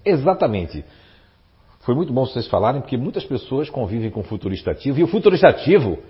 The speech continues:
ele quer buscar essa sensibilidade. É impossível. Eu tenho tentado dizer, né, pra essa pessoa muito, uma pessoa do bem, faz caridade, visita, tá se ocupando direto pra sair, mas ela vai querer sentir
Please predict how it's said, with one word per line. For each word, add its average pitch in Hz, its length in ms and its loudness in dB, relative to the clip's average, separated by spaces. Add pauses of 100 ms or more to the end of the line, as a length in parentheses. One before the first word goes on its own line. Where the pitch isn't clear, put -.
(200)
ele 196 260 8
quer 165 200 4
buscar 165 380 0
essa - 200 -4
sensibilidade. 135 840 -2 (280)
É 117 80 -2
impossível. 117 800 -4 (100)
Eu 92 120 -6
tenho 143 240 -4 (260)
tentado 113 480 -2
dizer, 95 380 -2
né, 98 160 -6 (260)
pra 82 100 -10
essa 87 120 -10
pessoa 85 340 -8
muito, 82 640 -8
uma 80 120 -10
pessoa 80 480 -6
do 92 240 -6
bem, 92 340 -4
faz 90 280 -8
caridade, 82 640 -6
visita, 87 520 -8 (240)
tá 104 120 -4
se - 120 -6
ocupando 113 420 -2
direto 104 340 0
pra 104 100 -6
sair, 101 320 -4 (260)
mas 104 280 0
ela 117 160 4
vai 117 100 0
querer 110 280 -2
sentir 113 460 -6